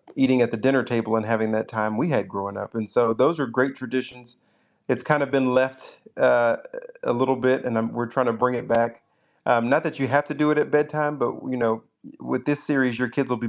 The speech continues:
begging for bedtime. They'll be begging for it because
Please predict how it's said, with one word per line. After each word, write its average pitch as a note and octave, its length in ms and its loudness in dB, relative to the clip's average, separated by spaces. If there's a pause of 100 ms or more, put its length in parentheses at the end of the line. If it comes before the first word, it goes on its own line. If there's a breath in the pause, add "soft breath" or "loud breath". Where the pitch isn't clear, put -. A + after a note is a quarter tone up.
(100)
begging A#2 240 -2
for A2 100 -10
bedtime. G2+ 440 -6
They'll A#2 120 4
be A#2+ 160 -2
begging A#2+ 420 0
for A2+ 180 -2
it A2+ 80 -8
because G#2+ 380 -4